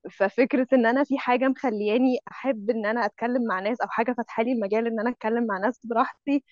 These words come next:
فدي بالنسبة لي حاجة كويسة. فلما لقيت الجزء ده اتشال مني، فاللي هو طب وعلى ايه؟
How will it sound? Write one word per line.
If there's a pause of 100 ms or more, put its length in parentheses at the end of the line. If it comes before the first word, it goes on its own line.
(400)
فدي
بالنسبة
لي
حاجة
كويسة.
فلما
لقيت
الجزء
ده
اتشال
مني،
فاللي
هو (240)
طب
وعلى
ايه؟